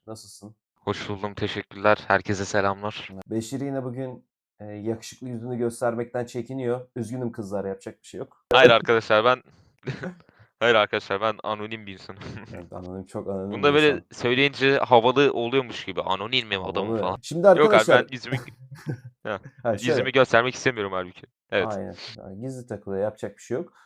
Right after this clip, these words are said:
Speaker 1: Bugünkü
Speaker 2: Aynen. <laughs>
Speaker 1: konumuz kendini değersiz görme hissi arkadaşlar. Değersizlik hissi hakkında konuşacağız. Çok, on kişiden, sokakta on kişiye sorsak herhalde, e, sekizi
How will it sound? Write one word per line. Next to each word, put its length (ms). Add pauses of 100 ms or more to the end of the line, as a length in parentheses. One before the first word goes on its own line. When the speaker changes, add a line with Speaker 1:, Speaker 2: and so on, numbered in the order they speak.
(140)
Speaker 1:
Bugünkü 340
Speaker 2:
Aynen. 200
<laughs> 0
Speaker 1:
konumuz 340
kendini 460
değersiz 520
görme 340
hissi 220
arkadaşlar. 680
Değersizlik 640
hissi 280
hakkında 400
konuşacağız. 640 (500)
Çok, 320 (140)
on 220
kişiden, 320
sokakta 460
on 120
kişiye 260
sorsak 420
herhalde, 440 (140)
e, 120
sekizi 680